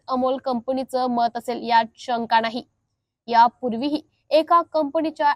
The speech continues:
आईस्क्रीमच्या डब्यात मानवी बोटाचा तुकडा सापडला होता. सदर अमोल कंपनीचा डिस्ट्रीब्युटर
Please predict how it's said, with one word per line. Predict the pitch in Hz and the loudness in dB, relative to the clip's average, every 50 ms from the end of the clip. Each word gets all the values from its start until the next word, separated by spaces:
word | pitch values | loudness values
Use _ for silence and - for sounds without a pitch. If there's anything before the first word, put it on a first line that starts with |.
| - | 0
आईस्क्रीमच्या | 247 247 254 247 - 277 269 262 247 285 269 | -2 -2 -2 -2 -6 -8 -8 -6 -4 -4 -4
डब्यात | 269 240 254 233 214 220 233 233 240 226 247 | -2 -2 -2 -2 0 2 2 2 2 0 -4
मानवी | 240 240 226 226 226 233 247 254 | -4 -4 -4 -4 -4 -4 -4 -4
बोटाचा | 226 233 226 214 214 254 262 254 - 254 233 233 240 | -4 -2 -4 -2 -2 -2 -2 -2 0 2 2 2 2
तुकडा | - - 269 - 277 285 285 277 | 0 -4 -10 -6 0 0 0 0
सापडला | 262 269 247 - 247 240 233 240 233 | 0 -2 -4 -4 -4 -2 2 2 2
होता. | 240 240 240 226 240 226 - _ _ _ _ _ _ _ _ _ _ | 2 2 0 -2 -2 -2 -2 _ _ _ _ _ _ _ _ _ _
सदर | - - 247 180 240 247 247 254 - | -2 0 0 2 2 0 0 -2 0
अमोल | - 240 233 233 240 247 262 | 0 0 0 0 0 -2 -2
कंपनीचा | 247 - 254 240 220 - 254 262 302 302 - 294 277 277 | -2 -2 -4 -4 -2 -4 -4 -4 -4 0 2 2 2 2
डिस्ट्रीब्युटर | 262 262 294 269 - - 311 320 285 320 320 320 311 277 285 294 | 2 0 -4 -6 -6 -6 -6 -4 -2 -2 -2 -2 -2 -2 -2 -2